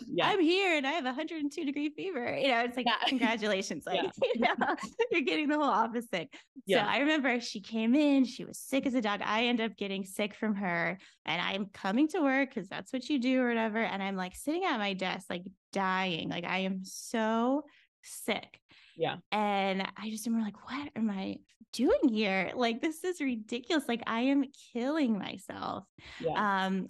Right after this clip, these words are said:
Speaker 2: and I remember too, I, this is what really sent me over the edge <laughs> was, so that woman that got me sick, my boss's boss, walked in, saw me sneezing my head off, whatever. She's like, "Oh, she has to go home." And I'm like, "Oh, thank God."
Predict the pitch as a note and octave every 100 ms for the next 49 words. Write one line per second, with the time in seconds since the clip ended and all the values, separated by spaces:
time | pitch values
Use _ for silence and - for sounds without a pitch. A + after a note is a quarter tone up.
0 | - G#3 G#3+ A3 A#3 A3 B3 E4 C4+ A#3+
1 | C#4 A3+ - - - A#3 G#3+ F#3 F3+ C4+
2 | F#4+ E4+ - G#3 F#3+ G3 G3 G#3 G3 F#3
3 | F#3+ F#3+ C#4 C4 B3 A3 G3 - B3+ A3
4 | G3+ D#2+ A3 B3 C#4 A#3+ F#3+ F#3+ A3+ A#3
5 | F3+ F3 F3 F#3 G3+ F#3+ F3 E3 - F#3+
6 | G3+ G3 F#3 F#3+ G#3 G#3+ G#3 G3 F#3+ E3+
7 | D#3+ G#3 C4 A3+ A3+ A3 G#3 - G3 G#3
8 | - E4 E4 - F3+ F3 G3 G#3 - -
9 | - - - - - D#4 D4+ A3+ - _
10 | A3+ B3+ C#4 F#3 E3+